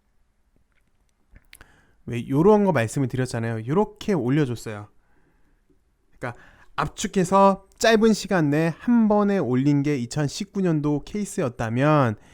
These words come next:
이천십칠 년도 때는 이렇게 단계별로, 단계별로, 그리고 또 단계별로 이렇게 하나씩 하나씩 스토리상으로 올라갔다라는 거고요.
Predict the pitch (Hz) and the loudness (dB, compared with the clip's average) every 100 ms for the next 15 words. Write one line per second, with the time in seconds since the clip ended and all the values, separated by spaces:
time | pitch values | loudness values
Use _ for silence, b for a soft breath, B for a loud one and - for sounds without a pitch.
0 | b b 123 139 131 - - 170 139 123 | b b -6 -4 -4 -6 -6 -2 -2 -4
1 | 127 127 147 180 175 b b 117 - - | -4 -2 0 0 -4 b b -12 -10 -8
2 | 135 131 139 127 123 113 120 123 117 131 | -4 -2 -2 -2 -4 -4 -6 -4 -4 -2
3 | 185 160 156 160 123 131 139 123 117 120 | -2 -2 -6 -6 -4 0 0 0 0 -2
4 | 107 b b 131 - 151 175 175 170 160 | -4 b b -8 -4 -2 -2 0 -2 -2
5 | - 156 - 165 160 151 143 113 127 123 | -4 -8 -6 -4 -2 -2 -2 0 -2 -4
6 | 117 143 143 131 117 123 120 113 143 170 | -4 0 0 0 0 -2 -4 -2 2 4
7 | 113 | 2